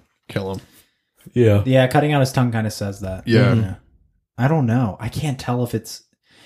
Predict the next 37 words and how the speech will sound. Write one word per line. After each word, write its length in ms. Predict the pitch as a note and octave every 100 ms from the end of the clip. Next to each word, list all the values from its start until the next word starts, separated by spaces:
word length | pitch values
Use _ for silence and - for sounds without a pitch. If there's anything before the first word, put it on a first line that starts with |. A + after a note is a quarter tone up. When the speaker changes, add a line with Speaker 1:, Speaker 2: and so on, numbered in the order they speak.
| _
Speaker 3:
it's 220 | C#3+ C#3 -
definitely, 360 | F3+ G#3+ A3
he 140 | - E3
definitely 380 | D#3 E3+ A3+
knew 140 | G3+ F3+
too 180 | F3 D3
much. 360 | A2 F2 - - - _ _ _ _ _ _ _ _ _
But 120 | - A2+
I 60 |
can't 220 | A2+ C3+
tell 160 | B2 B2+
if 60 | A#2+
there's, 180 | A#2
like, 160 | G#2+ G2+
even 260 | A2 G2+ F2
deeper 380 | G2 G2 F2+
shit 200 | - F2+
at 140 | - -
work 220 | - -
here. 160 | B2 -
Speaker 1:
Right. 260 | A2+ A2 A2
Speaker 2:
Yeah. 220 | G2+ F#2 _ _ _ -
Speaker 3:
Yeah. 240 | F#2 E2+ - _ _ _ _ _ _ -
I 60 | A2
Speaker 2:
But 60 |
Speaker 3:
don't 100 | A#2+
know. 240 | G#2 G2+ - _ _ _
Speaker 2:
The 100 | A#2+
killing 300 | - A#2+ B2
him 140 | C3 A2+
a 40 |
hundred 260 | G#2 G#2+ G2+
times 260 | A2 G2+
over, 200 | F#2+ F#2+
that 120 | F#2+ F#2+
was 100 | G#2
definitely 500 | A2 G#2+ F#2+ F2+